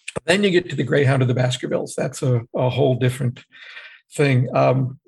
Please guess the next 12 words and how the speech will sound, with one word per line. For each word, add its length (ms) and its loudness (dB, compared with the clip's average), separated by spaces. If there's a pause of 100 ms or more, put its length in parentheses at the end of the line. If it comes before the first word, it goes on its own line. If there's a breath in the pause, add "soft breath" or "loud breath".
(180)
my 140 0
wife 260 2
and 100 0
I 80 2
have 160 0
for 140 -8
years, 580 0 (160)
uh, 220 -2
fostered, 840 -4
uh, 320 -2
and 140 0
adopted 580 -4